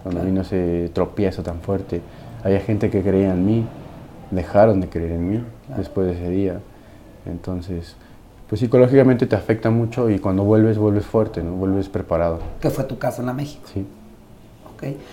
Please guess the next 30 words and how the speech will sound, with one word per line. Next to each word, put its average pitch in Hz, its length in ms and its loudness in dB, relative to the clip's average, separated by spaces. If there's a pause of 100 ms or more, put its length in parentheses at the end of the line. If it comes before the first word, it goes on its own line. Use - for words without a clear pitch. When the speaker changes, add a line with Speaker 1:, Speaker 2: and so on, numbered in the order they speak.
(120)
Speaker 2:
O - 60 0
sea, 160 120 4
ya 160 80 8
habías 156 180 4
tenido 151 180 2
el 139 60 -2
tropezón 147 420 -2
antes. - 360 -4
Speaker 1:
Sí, - 140 -16
claro. 76 320 -6
Speaker 2:
<clears throat> 147 340 4
Ah, 127 60 -6
sí, 185 260 -8
bueno, 135 200 2
porque 107 200 -6
el 107 60 -4
día 135 80 -2
que 175 100 -2
yo 156 60 0
Speaker 1:
Pero 127 100 4
Speaker 2:
te 139 60 2
Speaker 1:
fue, 190 160 12
Speaker 2:
vi 180 100 2
Speaker 1:
fue, 180 640 12
eh, 127 40 12
bien 139 220 8
raro, 143 300 12
¿no? 123 200 8
Porque, 107 400 4 (460)
eh, 104 400 4